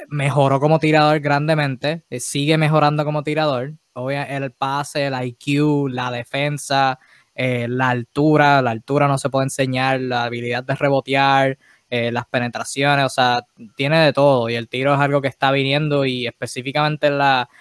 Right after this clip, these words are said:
en la segunda mitad de la temporada, cuando New Orleans, eh, tenía una de las mejores ofensivas en la liga, él era un factor contribuyente en eso, así que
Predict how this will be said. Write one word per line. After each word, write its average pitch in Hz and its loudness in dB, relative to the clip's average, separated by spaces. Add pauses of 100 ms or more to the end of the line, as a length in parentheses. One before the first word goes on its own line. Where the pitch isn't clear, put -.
(180)
en 131 0
la 135 2
segunda 135 -2
mitad 151 0
de 147 4
la 147 4
temporada, 143 4
cuando 135 0
New 123 -4
Orleans, 139 -2
eh, 135 -6
tenía 135 -2
una 139 0
de 139 0
las 135 -2
mejores 139 2
ofensivas 139 0
en 135 0
la 135 2
liga, 135 0
él 131 -4
era 127 -4 (100)
un 135 -8
factor 131 -4
contribuyente 127 -6
en 151 2
eso, 123 -2 (380)
así 135 4
que 143 4